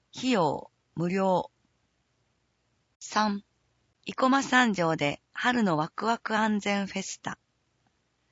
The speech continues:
内容、白バイや消防車などの働く車が大集合。ジャフのシートベルト衝撃体験や子ども免許証の発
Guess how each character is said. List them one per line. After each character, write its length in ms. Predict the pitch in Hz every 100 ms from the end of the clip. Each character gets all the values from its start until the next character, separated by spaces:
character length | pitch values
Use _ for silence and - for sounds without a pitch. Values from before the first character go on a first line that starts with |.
| _ _ _ -
内 300 | 190 233 247
容、 320 | 240 233 - _ _ _ _ _ -
白 360 | - 220 254
バ 180 | 254 247
イ 80 | 233
や 120 | 233
消 320 | - 240 240
防 200 | 226 233
車 160 | 220 170
な 140 | 165
ど 120 | 170
の 240 | 143 131 - _ _ _
働 480 | - - 240 240 247
く 100 | -
車 340 | - 208 196
が 120 | 190 185
大 260 | 175 220
集 300 | 226 - 190
合。 340 | 151 135 127 - _ _ _ _ _ _ _ _ -
ジ 140 | -
ャ 60 | 262
フ 140 | -
の 220 | 185 156
シ 220 | - - 262
ー 40 |
ト 120 | 254
ベ 160 | 233 226
ル 80 | -
ト 120 | 151
衝 260 | - 208 214
撃 240 | 214 -
体 240 | - 202
験 240 | - 151 147
や 200 | 143 135 _ _ _ _ _ -
子 140 | 233
ど 80 | 254
も 100 | 254
免 240 | 240 226
許 160 | - 214
証 260 | - 208
の 100 | 196
発 200 | 196 185